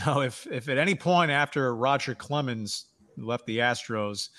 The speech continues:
you tell me that there'd be a guy who pitched three plus seasons with the Astros and accomplished more, and undoubtedly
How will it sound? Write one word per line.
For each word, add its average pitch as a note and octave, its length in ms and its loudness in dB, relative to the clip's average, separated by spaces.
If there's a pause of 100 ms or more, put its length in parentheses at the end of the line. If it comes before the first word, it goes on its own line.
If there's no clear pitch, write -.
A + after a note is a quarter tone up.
(380)
you G#2+ 100 -4
tell C3 260 2
me B2 160 0
that A2+ 160 0
there'd A#2+ 220 2
be A#2+ 160 2
a A2+ 80 0
guy A#2+ 280 2
who A#2+ 100 -2
pitched A2+ 460 -6
three G#3 200 -4
plus E3 300 2
seasons D3+ 380 -2
with B2+ 100 -4
the B2 120 2
Astros B2 640 2
and G#2+ 120 -4
accomplished C3 540 0
more, C3+ 480 2 (420)
and D3+ 140 -2
undoubtedly D#3+ 800 4